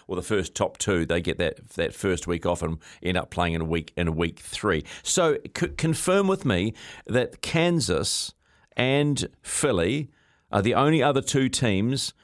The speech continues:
in the playoffs apart from the other, uh, twelve that are playing wildcard weekend.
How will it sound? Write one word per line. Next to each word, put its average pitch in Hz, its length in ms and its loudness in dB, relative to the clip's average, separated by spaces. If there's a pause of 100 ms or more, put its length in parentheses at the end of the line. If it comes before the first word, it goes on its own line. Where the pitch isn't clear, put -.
(180)
in 123 140 0
the 113 80 4
playoffs 113 420 2
apart 113 300 2
from 104 140 -2
the 101 180 0
other, 101 400 2 (460)
uh, 87 400 2
twelve 101 580 2
that 92 80 2
are 92 60 0
playing 98 300 0
wildcard 87 380 2
weekend. 73 380 -6